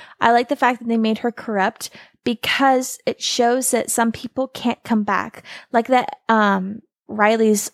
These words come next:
wife or whatever, that sweet moment where she, like, talks to Willow and says, "I've never met somebody who's gotten that, gone that dark and has come back,"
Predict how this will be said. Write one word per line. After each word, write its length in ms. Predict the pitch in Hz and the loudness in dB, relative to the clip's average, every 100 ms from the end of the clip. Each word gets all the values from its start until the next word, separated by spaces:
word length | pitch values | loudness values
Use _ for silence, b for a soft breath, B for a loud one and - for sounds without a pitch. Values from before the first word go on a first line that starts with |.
| - | -10
wife 480 | 202 202 196 190 | -4 0 2 0
or 40 | 196 | -6
whatever, 320 | 185 175 185 | -6 -6 -4
that 180 | - - | -2 -2
sweet 300 | - 226 214 | -4 -4 -4
moment 280 | 190 190 139 | -2 -4 -4
where 80 | 190 | -6
she, 300 | - 214 202 | -4 -2 0
like, 160 | 190 196 | -2 -4
talks 380 | - 196 196 - | -4 -4 -4 -4
to 80 | 208 | -2
Willow 260 | 202 196 | -2 0
and 120 | 196 196 | 0 2
says, 340 | 202 202 208 - | 2 0 0 0
"I've 260 | 202 208 | 0 2
never 220 | 208 208 | 0 0
met 240 | 202 202 - | 0 0 0
somebody 360 | - 190 190 | -2 -2 -2
who's 200 | 190 196 | -4 -6
gotten 320 | - 190 - 196 | -2 -2 0 -2
that, 160 | 185 - _ - | -2 -6 _ 0
gone 220 | 214 214 | 2 4
that 200 | 196 - | 2 0
dark 280 | 208 185 214 - | 0 2 0 -2
and 140 | 190 | -2
has 120 | 180 | -2
come 260 | - 196 180 | -4 -4 -4
back," 480 | 185 185 - - | -2 -4 -6 -16